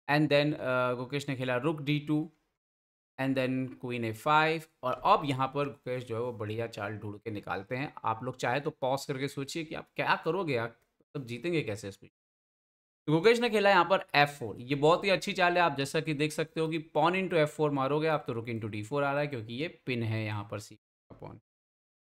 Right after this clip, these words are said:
So ये चाल आ गई और इसके बाद गेम रुक ई एट गए वो, क्योंकि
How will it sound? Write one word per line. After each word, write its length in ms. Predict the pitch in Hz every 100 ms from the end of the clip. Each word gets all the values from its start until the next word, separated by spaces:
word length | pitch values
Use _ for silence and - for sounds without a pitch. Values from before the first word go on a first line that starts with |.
| _ _
So 880 | - 143 143 143 143 139 139 139 - -
ये 200 | 139 214
चाल 280 | 214 170 165
आ 60 |
गई 260 | 160 175 180
और 180 | 156 143
इसके 280 | - 180
बाद 480 | 151 120 131 135 127
गेम 240 | 123 123 117
रुक 160 | 113 117
ई 80 | 117
एट 160 | 139
गए 160 | 143 147
वो, 120 | 151
क्योंकि 360 | 165 160 196